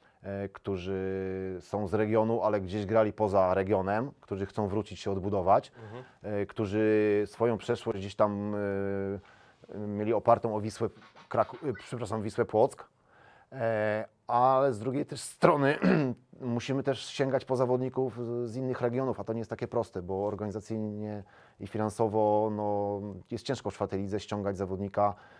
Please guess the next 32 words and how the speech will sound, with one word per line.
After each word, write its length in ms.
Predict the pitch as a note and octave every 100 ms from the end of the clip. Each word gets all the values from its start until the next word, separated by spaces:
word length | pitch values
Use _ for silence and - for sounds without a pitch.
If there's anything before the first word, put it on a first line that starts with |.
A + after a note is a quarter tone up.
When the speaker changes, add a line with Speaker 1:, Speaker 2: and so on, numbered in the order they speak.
| _
Speaker 1:
który, 320 | - G#2 G2 G2+ G2 G2 G2 F#2+ F#2+
mm, 800 | F#2+ F2+ F#2+ F#2+ F#2 F#2 F#2 F2+ F#2+
mieszka 300 | G2 - G2
czy 140 | G2+
w 40 |
Warszawie, 520 | F2+ F#2+ - G#2 G#2+ G2
czy 160 | -
w 100 | E2+
Łodzi, 300 | F#2+ G2+ G2+
czy, 260 | F2 - F2+
czy 120 | F#2+
gdziekolwiek 440 | F2 F#2 G2+ F#2+
indziej. 280 | G#2+ F#2+ E2+
Wobec 280 | E2+ F#2+ G2
czego, 400 | - A2+ A#2 A#2 - _ _ - - - - -
no, 80 | A2
zderzyliśmy 480 | A#2 A#2+ C3+ -
się 140 | B2 C3 B2 B2
z 80 | A#2+
taką 240 | A#2+ B2
sytuacją, 540 | A2+ A#2+ A#2 A#2 A#2+ A2+
że 520 | G#2 A2+ A2+ A2 A2 - - _ _
musiałem 500 | G2+ A2 A2 B2 A#2
tak 140 | A#2 A2+
naprawdę 380 | A2+ A#2+ A2 A2
drużynę 320 | A2 G#2+ A2+
stworzyć 500 | - A#2 G#2 A2 -
w 220 | - -
dwa, 200 | F#2 A2+
trzy 180 | - A2
tygodnie 540 | A2 A2 A2 A2 A2
od, 100 | -